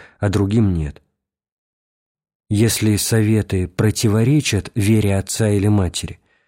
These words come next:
то, конечно же, в них не будет толку. Это всё равно, что советовать японцу есть вилкой, а европейцу посоветовать есть палочками, а про вилки забыть.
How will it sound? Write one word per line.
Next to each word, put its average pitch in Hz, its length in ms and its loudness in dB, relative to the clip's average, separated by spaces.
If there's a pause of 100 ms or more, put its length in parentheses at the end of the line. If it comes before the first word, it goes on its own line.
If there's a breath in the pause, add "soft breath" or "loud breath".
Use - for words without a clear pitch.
(200)
то, 107 120 0
конечно 127 440 2
же, 110 140 0
в 110 80 0
них 120 240 0
не 123 100 4
будет 107 380 -2
толку. 87 420 -6 (920)
Это 131 200 -2
всё - 200 -2
равно, 156 300 4
что - 220 -2
советовать 127 600 0
японцу 113 560 0
есть 117 340 0
вилкой, 104 500 -2 (340 soft breath)
а 107 100 0
европейцу 110 640 0
посоветовать 110 640 0
есть 107 280 -2
палочками, 90 600 -2
а 95 80 -4
про 107 200 0
вилки 104 280 0
забыть. 92 540 -4